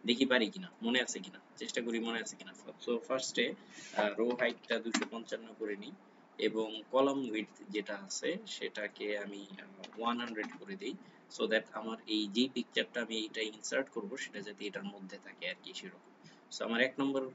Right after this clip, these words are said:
রোটার দরকার নেই আর কি, আমি দুই নম্বর রো থেকে কাজ শুরু করব। So, let us take a picture from the book, let's say this one। আহ, এখন এটাকে কপি করলাম এবং I have to make sure that এই picture is within the cell,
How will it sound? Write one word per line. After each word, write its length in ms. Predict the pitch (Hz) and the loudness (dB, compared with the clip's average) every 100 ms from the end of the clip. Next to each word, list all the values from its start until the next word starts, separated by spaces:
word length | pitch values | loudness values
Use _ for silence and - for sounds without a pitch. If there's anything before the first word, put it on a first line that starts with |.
| - | -8
রোটার 360 | 113 120 127 117 | -4 0 0 0
দরকার 320 | 120 - 110 | -2 -2 -4
নেই 180 | 196 151 | -4 -4
আর 160 | 190 - | -6 -6
কি, 80 | 107 | -8
আমি 120 | 101 | -6
দুই 140 | 98 | -2
নম্বর 260 | 117 113 104 | 0 0 -2
রো 120 | 104 | -4
থেকে 240 | 98 104 101 | -6 -8 -8
কাজ 240 | 113 98 | -8 -8
শুরু 160 | - - | -12 -12
করব। 220 | - - - - - - | -20 -20 -20 -20 -20 -18
So, 120 | - - | -4 0
let 360 | 104 - 117 | 0 0 -2
us 120 | 123 - 123 | 0 0 0
take 280 | 120 - | 0 -2
a 260 | 113 110 110 - | -2 0 0 -4
picture 380 | 110 - 113 139 | -10 -6 -2 -2
from 480 | 240 - - - - - - - - - - - | -4 -14 -20 -20 -18 -18 -18 -18 -20 -20 -20 -10
the 80 | 196 190 | -6 -4
book, 140 | 107 - - - - | -4 -6 -14 -20 -16
let's 280 | 98 - 101 | -8 -6 -4
say 60 | 98 | -6
this 320 | 101 - - 131 | -4 -4 -4 -4
one। 100 | 190 - - - - - - 110 | -4 -6 -20 -20 -20 -20 -16 -10
আহ, 220 | 104 101 104 | -8 -8 -8
এখন 320 | 110 - 107 | -10 -10 -10
এটাকে 340 | 104 101 104 104 | -6 -4 -4 -6
কপি 240 | 117 - 113 | -6 -6 -2
করলাম 360 | 117 120 156 175 | 0 0 0 0
এবং 300 | 110 107 107 - | -4 -6 -14 -10
I 40 | 107 | -6
have 260 | 117 - | -6 -6
to 80 | 127 | -4
make 260 | 110 123 - - | -2 -2 -2 -2
sure 180 | 139 131 | 0 -2
that 220 | 107 110 - | -2 -2 -2
এই 140 | 120 113 | -4 -2
picture 460 | 113 - - 117 117 - 104 | -6 -8 -2 0 -2 -6 -6
is 160 | 107 101 98 | -6 -6 -4
within 380 | 110 113 120 117 | -4 -2 -2 -4
the 80 | 104 - | -4 -4
cell, 140 | - | -4